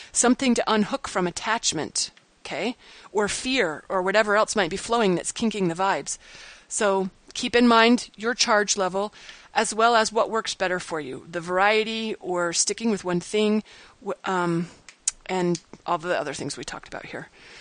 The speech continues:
I'm really asking you to trust your inner guidance, to let that lead the way towards creating the plan that's going to work best for you. Okay, while you're doing that,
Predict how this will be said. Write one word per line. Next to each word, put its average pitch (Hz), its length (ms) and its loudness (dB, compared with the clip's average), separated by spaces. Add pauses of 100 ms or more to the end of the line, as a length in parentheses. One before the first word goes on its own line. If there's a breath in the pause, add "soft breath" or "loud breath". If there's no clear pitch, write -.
(920 loud breath)
I'm 220 140 6
really 262 260 4
asking 220 360 2
you 208 120 2
to 180 80 -6
trust - 440 0
your 220 140 2
inner 190 160 2
guidance, 165 500 -4
to - 120 -10
let 208 200 -4
that 220 240 0
lead 196 220 -8
the 196 80 -4
way 180 480 -4 (240)
towards 180 320 -4
creating 226 400 -2
the 226 100 -2
plan 185 320 -2
that's - 140 -6
going 190 220 -2
to 175 60 -8
work 170 200 -12
best 165 240 -6
for 143 180 -12
you. 151 200 -10 (960)
Okay, - 160 -6
while 175 220 2
you're 208 180 -4
doing 240 300 2
that, 185 360 0